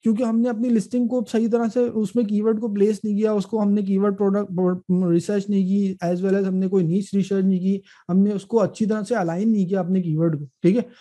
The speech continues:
तो उसमें क्या करना है फिर उस, उन, अ, जब, अ, टाइटल को अच्छी तरह से डिजाइन करते हैं, ठीक है, मजीद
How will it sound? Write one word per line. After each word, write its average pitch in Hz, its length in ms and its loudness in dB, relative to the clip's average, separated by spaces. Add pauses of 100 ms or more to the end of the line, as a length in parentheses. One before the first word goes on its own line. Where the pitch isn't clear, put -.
(200)
तो 226 60 0
उसमें 214 280 -2
क्या 233 120 0
करना 226 240 -2
है 233 60 -4
फिर 240 100 0
उस, 214 200 -2
उन, 226 320 0
अ, 196 140 0
जब, 202 340 0
अ, 202 40 0
टाइटल 185 580 0
को 233 220 0 (360)
अच्छी 208 240 -2
तरह 220 160 0
से 220 100 -4
डिजाइन 180 460 2
करते 143 260 -2
हैं, 151 80 -10 (160)
ठीक 190 140 4
है, 233 60 -4
मजीद 170 500 0